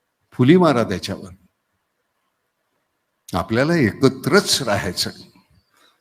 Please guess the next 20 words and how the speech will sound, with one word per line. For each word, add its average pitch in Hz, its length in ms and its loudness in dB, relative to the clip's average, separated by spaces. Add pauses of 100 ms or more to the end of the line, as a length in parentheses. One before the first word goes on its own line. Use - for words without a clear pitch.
(180)
आणि 101 140 -2
आपण 101 220 0
एकत्रच 110 680 0
राहणार 92 360 -4
आणि 92 160 -4
आम्ही 104 220 0
एकमेकांशी 107 640 -2
असंच 135 280 -2
सहकार्य 98 600 -2
करणार, 90 380 -4
प्रेम 110 300 -2
करणार. 82 420 -10 (3500)
तुम्हाला 233 280 4
कळतंय, 175 540 4
कळत 123 380 2
असतं 208 260 2
आपल्याला, 113 340 2
वळत 110 380 0
नाही, - 460 -4 (600)
कळतंय. 208 360 0